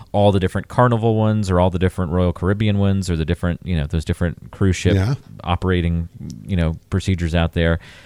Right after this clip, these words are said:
Speaker 1: Don't they all probably have, like, loyalty programs and reward points or Disney's, you know, that kind of thing?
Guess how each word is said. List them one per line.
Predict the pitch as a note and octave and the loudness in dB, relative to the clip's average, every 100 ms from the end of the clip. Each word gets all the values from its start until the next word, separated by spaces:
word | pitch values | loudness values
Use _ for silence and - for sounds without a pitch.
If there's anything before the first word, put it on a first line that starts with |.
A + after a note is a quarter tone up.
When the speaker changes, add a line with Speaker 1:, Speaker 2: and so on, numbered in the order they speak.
| - - F#2+ | -18 -6 0
Speaker 1:
Don't | A#2 | 2
they | G#2+ | 4
all | G2 | 4
probably | G#2 F#2+ F#2+ | 2 2 2
have, | F#2 | 2
like, | F2+ E2 | 2 0
loyalty | F2 F#2 F#2 | 2 2 0
programs | F2+ G2 E2 F2 F2 E2+ | 0 0 2 0 0 0
and | F2 | -2
reward | F2 D#2+ F2+ D#2+ | -2 0 0 0
points | F2+ E2+ F2+ - | -2 0 -2 -2
or | |
Disney's, | D2+ F#2+ F2 F#2 F2 F2+ E2+ F2 | 0 0 0 0 0 -2 -4 -6
you | D#2+ | -2
know, | E2 | 0
that | E2+ - | 0 -2
kind | F2+ | -2
of | E2+ | 0
thing? | F2+ F2+ | 0 0